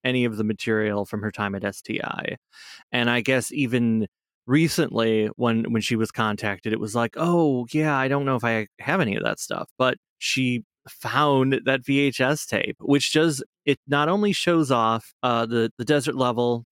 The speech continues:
uh, sand shower, but it also, you know, and, and the, the alluded to, uh, Christmas-themed winter zone, which is very exciting to see. Also, the fact that we saw, uh,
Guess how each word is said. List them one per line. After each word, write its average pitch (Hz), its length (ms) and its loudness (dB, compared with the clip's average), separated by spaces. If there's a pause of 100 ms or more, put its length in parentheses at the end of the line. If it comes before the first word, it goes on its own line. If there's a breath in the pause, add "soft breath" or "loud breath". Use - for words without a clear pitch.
uh, 117 200 2 (100)
sand 120 320 -2
shower, 107 560 -2 (140)
but 120 100 2
it 117 80 2
also, 127 640 2
you 123 140 -2
know, 110 100 0
and, 110 240 -2
and 117 160 0
the, 113 260 0 (160)
the 110 540 -2 (140)
alluded 151 440 2
to, 110 480 0 (120)
uh, 107 220 -4 (120)
Christmas-themed 160 1160 0
winter 151 360 2
zone, 110 380 0
which 131 140 -2
is 127 100 -4
very 165 280 4
exciting 113 360 0
to 104 80 -2
see. 95 300 -4 (380 loud breath)
Also, 143 540 4 (340)
the 139 60 -6
fact 151 220 0
that 139 100 -2
we 120 100 -2
saw, 117 420 2 (560)
uh, 110 380 0